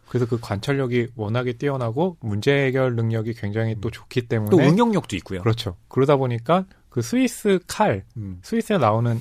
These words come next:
Speaker 1: 막 여러 개 들어있는 거 있잖아요.
Speaker 2: 네.
Speaker 1: 그게 맥가이버 칼
Speaker 2: 맞아요.
Speaker 1: 이라는 <laughs> 별칭을 얻기도 했었죠.
Speaker 2: 네. 이런 나오미가 있는 호텔에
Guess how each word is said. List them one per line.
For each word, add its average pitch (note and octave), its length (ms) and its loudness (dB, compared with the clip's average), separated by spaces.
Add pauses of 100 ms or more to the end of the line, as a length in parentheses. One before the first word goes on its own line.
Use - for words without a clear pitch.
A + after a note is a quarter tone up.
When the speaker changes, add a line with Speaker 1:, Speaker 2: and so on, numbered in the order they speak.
Speaker 1:
막 C3 220 -4 (140)
여러 C3 260 6
개 C3 280 4
들어있는 A#2 380 0
거 G2 120 -2
있잖아요. G#2+ 420 -4
Speaker 2:
네. G2 140 -6 (200)
Speaker 1:
그게 C3 220 2
맥가이버 D3+ 460 4
칼 G#2 300 -4 (220)
Speaker 2:
맞아요. F#2 140 -8
Speaker 1:
이라는 B2+ 280 8
<laughs> - 440 0
별칭을 C3 400 6
얻기도 A2 340 0
했었죠. B2 480 -2
Speaker 2:
네. G2+ 280 -10 (300)
이런 F3 200 4
나오미가 F3+ 460 6
있는 D3+ 180 2
호텔에 C#3 680 0